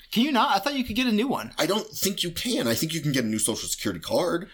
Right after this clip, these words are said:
Speaker 2: but I think it's still your same Social Security number.
Speaker 1: I mean, aside from this, we should definitely move away from the Social Security number as
Speaker 2: Right, in
Speaker 1: our
Speaker 2: general.
Speaker 1: identification
Speaker 2: Right.
Speaker 1: for the U S. It's terrible. Stupid.
Speaker 2: Right. So,
Speaker 1: Okay.
Speaker 2: anyways, cool. Well, that was the whole thing with the Equifax breach is, was it revealed people's Social Security numbers.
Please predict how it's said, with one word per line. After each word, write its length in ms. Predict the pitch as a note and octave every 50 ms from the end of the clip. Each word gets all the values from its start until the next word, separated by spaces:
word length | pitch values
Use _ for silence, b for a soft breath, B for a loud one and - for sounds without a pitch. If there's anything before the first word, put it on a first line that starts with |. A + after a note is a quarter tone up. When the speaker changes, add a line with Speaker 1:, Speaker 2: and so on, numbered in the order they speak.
| B B _
Speaker 2:
but 120 | B2+ A2+
I 20 | A2+
think 160 | D3+ D3 C3+
it's 120 | B2+ -
still 120 | - C#3 B2
your 80 | G#2
same 220 | G2+ - B2+ A#2 G#2
Social 280 | - B2+ A#2 - -
Security 360 | - - - - F3 F3+ A#2
number. 260 | F#2 E2 D#2 - - - -
Speaker 1:
I 80 | D3
mean, 160 | F3 F3+ F3 E3
aside 260 | D3 - C4 B3 -
from 140 | - F3+ E3+
this, 240 | D3+ D3 C#3 -
we 60 | D#3+ D3
should 120 | - D3+ C#3+
definitely 320 | E3+ D#3+ - D#3 D3 C#3
move 260 | C3 C#3+ D3+ D3 C3
away 160 | C3 C3 B2+ B2
from 140 | B2 C3
the 60 | A#2+ A#2
Social 240 | - C3+ B2 -
Security 400 | - B2+ A#2+ - D3+ C#3 C3 C3 B2+
number 500 | B2 B2+ C3 C3+ B2+ C3 B2+ B2+ B2 - A#2 B2
as 160 | C3 C#3 C3
Speaker 2:
Right, 180 | C3 - - -
in 60 | G#2 D3
Speaker 1:
our 60 | C#3+
Speaker 2:
general. 200 | C3+ D3 D#3 D3+
Speaker 1:
identification 640 | - F3 E3+ E3 D3+ - C#3+ E3+ E3 D#3+ D3 - -
Speaker 2:
Right. 60 | C3
Speaker 1:
for 100 | D3 D#3+
the 80 | D#3 C#3+
U 160 | C#3+ D3+ D3+
S. 220 | D3 D3 D3+ D3+ C#3+
It's 160 | B2+ - -
terrible. 480 | - D#3 D3+ C#3 C#3 C#3 C#3 C#3 C#3 - -
Stupid. 240 | - G3+ F3 C#3+ C3+
Speaker 2:
Right. 100 | C3+ C3 B B B B B
So, 280 | - - - A3+ -
Speaker 1:
Okay. 220 | - G#3+ D3+ G#2 - - -
Speaker 2:
anyways, 300 | - F3 D#3+ C3 A#2 -
cool. 100 | - F3
Well, 120 | F3+ F3+ E3
that 180 | G#3+ A#3 B3
was 100 | A3+ F3
the 60 | F3+
whole 160 | F3 D#3+ C#3+ -
thing 200 | - E3+ D3 C#3
with 140 | C3 B2+
the 80 | C3 C#3+
Equifax 480 | F3+ B3 - E3+ - C3+ A#2 - - -
breach 220 | A#2 G#2+ G#2+ -
is, 180 | - A2 G#2 A2
was 460 | A2 A2 G2+ G2 F#2+ - - - - -
it 200 | A2+ A2 - -
revealed 380 | B2+ A#2+ A2 F#2+ G2 G2 F#2 F2+
people's 340 | - F#2 F2 - E2 D#2+ -
Social 260 | - D2+ - - D#2
Security 360 | - - - - G3 F#3 A#2 F2
numbers. 380 | D#2 D2 - - - - -